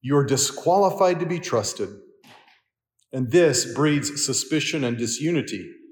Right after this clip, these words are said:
and is a product of Satan, the father of lies. God is not deceptive or disunifying. God is truth. God is one. And he created us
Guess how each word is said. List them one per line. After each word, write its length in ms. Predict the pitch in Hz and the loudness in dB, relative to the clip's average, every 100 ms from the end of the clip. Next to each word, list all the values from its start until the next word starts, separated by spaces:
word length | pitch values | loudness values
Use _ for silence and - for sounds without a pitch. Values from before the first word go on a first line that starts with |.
| _ _ _ _ | _ _ _ _
and 120 | 117 | -6
is 140 | 117 113 | -4 -4
a 60 | |
product 580 | - - 135 139 139 - - - - _ | -4 2 2 2 -2 -10 -16 -20 -20 _
of 100 | 113 | -8
Satan, 680 | 107 - 151 - 92 80 - _ _ | -2 0 0 -2 -6 -8 -18 _ _
the 80 | 113 | -10
father 540 | - - 156 143 107 | -4 2 4 4 2
of 140 | 107 104 | 0 0
lies. 460 | 101 95 95 - - _ _ _ _ _ _ _ _ 117 | 0 0 -4 -12 -16 _ _ _ _ _ _ _ _ -6
God 800 | 110 131 160 208 202 - - - | 2 4 6 4 0 -8 -10 -6
is 160 | 143 120 | -4 -2
not 400 | 139 185 185 139 | 2 4 2 0
deceptive 720 | 139 - 123 - 120 117 - - - | 0 2 0 0 -4 -4 -8 -18 -4
or 320 | 147 160 160 | 2 4 4
disunifying. 920 | 143 143 - 151 143 147 110 98 95 - - _ _ _ _ | 2 0 0 0 0 0 0 -2 -6 -14 -20 _ _ _ _
God 320 | 117 143 147 135 | 2 4 6 4
is 140 | - | -2
truth. 640 | - - 196 117 - - - _ - | -4 0 0 0 -6 -18 -20 _ -6
God 300 | 123 139 131 | 2 4 4
is 180 | 123 113 | 2 0
one. 520 | 117 151 170 101 - - - - _ _ - | -2 2 2 2 -4 -14 -20 -20 _ _ -2
And 140 | 143 | 0
he 180 | 127 214 | 2 0
created 560 | 214 - 175 202 185 147 | 0 -2 2 4 4 6
us 460 | 156 160 156 - | 6 4 0 -4